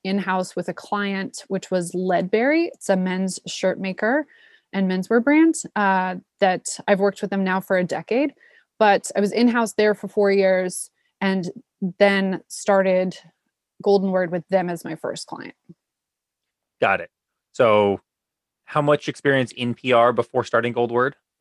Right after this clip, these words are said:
Speaker 2: Golden Word?
Speaker 1: Um, what? Eleven years.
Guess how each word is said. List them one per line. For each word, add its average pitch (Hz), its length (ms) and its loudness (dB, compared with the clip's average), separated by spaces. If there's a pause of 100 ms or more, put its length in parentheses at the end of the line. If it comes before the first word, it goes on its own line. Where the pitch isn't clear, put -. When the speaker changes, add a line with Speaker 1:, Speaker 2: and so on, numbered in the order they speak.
Speaker 2:
Golden 117 260 -2
Word? 127 180 0 (1080)
Speaker 1:
Um, 254 460 4 (720)
what? - 520 -4 (2000)
Eleven 220 460 4
years. 320 500 2